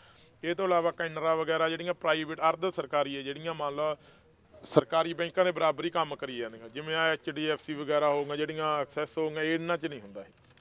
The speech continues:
ਠੀਕ ਹੈ। ਪਰ ਕੋਸ਼ਿਸ਼ ਕਰੋ ਜੇ ਤੁਸੀਂ ਸਰਕਾਰੀ ਬੈਂਕ 'ਚ ਹੀ ਲਾਉਣ ਦੀ, ਠੀਕ ਹੈ। ਉਹ ਤੁਹਾਡਾ ਮੰਨ ਲਓ ਉਹ ਮਨਾ ਵੀ ਨਹੀਂ ਕਰ ਸਕਦੀ, ਉਹ 'ਤੇ ਆਪਾਂ ਜ਼ੋਰ ਵੀ ਪਾ ਸਕਦੇ ਹਾਂ ਕਿਉਂਕਿ ਸਰਕਾਰੀ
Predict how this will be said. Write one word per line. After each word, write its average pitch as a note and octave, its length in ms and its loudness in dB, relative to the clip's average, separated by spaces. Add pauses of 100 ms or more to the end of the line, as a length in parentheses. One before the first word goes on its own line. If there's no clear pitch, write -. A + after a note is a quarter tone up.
(340)
ਠੀਕ B2 220 2
ਹੈ। C#3+ 100 0 (420)
ਪਰ E3+ 100 6
ਕੋਸ਼ਿਸ਼ E3+ 440 0
ਕਰੋ E3+ 220 4
ਜੇ F#3 80 0
ਤੁਸੀਂ F3 220 -4
ਸਰਕਾਰੀ D#3+ 460 2
ਬੈਂਕ D3 300 -4
'ਚ D#3+ 80 -8
ਹੀ E3+ 60 -8
ਲਾਉਣ B2+ 280 -6
ਦੀ, G#2+ 120 -20 (540)
ਠੀਕ C3+ 240 6
ਹੈ। D#3 140 4 (340)
ਉਹ D#3+ 180 0
ਤੁਹਾਡਾ D#3 360 4 (160)
ਮੰਨ D3 220 0
ਲਓ D#3+ 80 2
ਉਹ E3 120 2
ਮਨਾ D#3 260 0
ਵੀ F3 60 -2
ਨਹੀਂ F3 100 -6
ਕਰ D#3+ 200 2
ਸਕਦੀ, D3 440 -4 (440)
ਉਹ D#3 120 -6
'ਤੇ E3 160 -2
ਆਪਾਂ D#3+ 320 -4
ਜ਼ੋਰ C#3 260 -6
ਵੀ D3+ 100 -8
ਪਾ D3+ 220 0
ਸਕਦੇ C#3 140 -2
ਹਾਂ C#3+ 60 -10
ਕਿਉਂਕਿ D3+ 260 -8
ਸਰਕਾਰੀ D3 560 -4